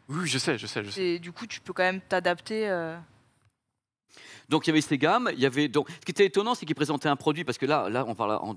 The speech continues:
Speaker 3: en, en, vraiment entre nous avec les gens qui sont des passionnés. C'est rare d'être invité à une conférence de presse où on présente comme ça, euh, pendant le mois de janvier,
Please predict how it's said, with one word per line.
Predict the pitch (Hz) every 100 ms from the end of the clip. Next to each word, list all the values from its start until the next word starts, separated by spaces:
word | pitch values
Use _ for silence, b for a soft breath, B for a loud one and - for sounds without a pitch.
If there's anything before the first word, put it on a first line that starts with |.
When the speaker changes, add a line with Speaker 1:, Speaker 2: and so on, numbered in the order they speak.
| 90
Speaker 3:
en, | 107 -
en, |
vraiment | 87 107 113
entre | 117 120
nous | 143
avec | 107 -
les | 117
gens | 147
qui | 139
sont | 110
des | 110
passionnés. | - - 131 190 B B B
C'est | - 156
rare | 214
d'être | 160 -
invité | 147 151
à | 147
une |
conférence | 147 139 139 127
de | 139
presse | - 107 -
où |
on | 113
présente | - 151 139 131
comme | 143 135
ça, | - 113 -
euh, | 98 92 - 80
pendant | - 131
le | 123
mois | 120
de | 104
janvier, | 131 131 117 143 233